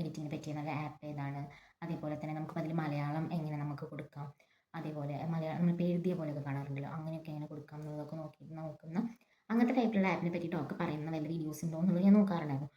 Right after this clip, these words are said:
അപ്പൊ ഒറ്റ വീഡിയോയിൽ തന്നെ അങ്ങനെ എല്ലാം കൂടി വരുന്നത് ഞാൻ അധികം കണ്ടിട്ടില്ല. പിന്നെ,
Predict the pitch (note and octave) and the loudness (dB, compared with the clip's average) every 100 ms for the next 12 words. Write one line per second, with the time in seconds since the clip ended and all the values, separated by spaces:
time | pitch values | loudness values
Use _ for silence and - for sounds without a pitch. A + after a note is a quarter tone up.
0 | _ _ - G3+ G#3+ A3+ - C#4 A#3+ G#3+ | _ _ -12 -8 -4 -4 0 6 8 10
1 | G#3 G#3 G3 F#3 F3+ F3 F3 F3 F3 D#3+ | 10 12 10 8 2 2 2 4 2 0
2 | E3 D#3+ D#3+ D#3 G3 A3 G3 F#3+ C3+ C3+ | -2 -4 -4 -4 2 8 8 8 2 0
3 | - _ _ - G3+ G3+ | -6 _ _ 2 8 10